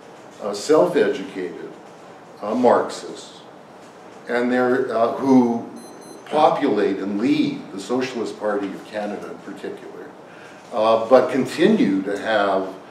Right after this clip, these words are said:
an effect on Canadian politics inside the C C F and C P, uh, into the late forties and early fifties,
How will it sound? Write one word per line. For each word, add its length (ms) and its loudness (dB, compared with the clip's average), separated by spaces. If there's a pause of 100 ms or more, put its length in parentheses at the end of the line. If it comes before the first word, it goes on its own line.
(160)
an 100 -4
effect 600 -2 (360)
on 220 -4
Canadian 640 -4
politics 720 2
inside 460 -4
the 60 -8
C 220 -8
C 220 -6
F 180 -2
and 120 -10
C 320 -12
P, 320 -4 (640)
uh, 560 4
into 380 -2
the 80 -4
late 280 4
forties 440 2
and 80 -2
early 200 2
fifties, 460 -2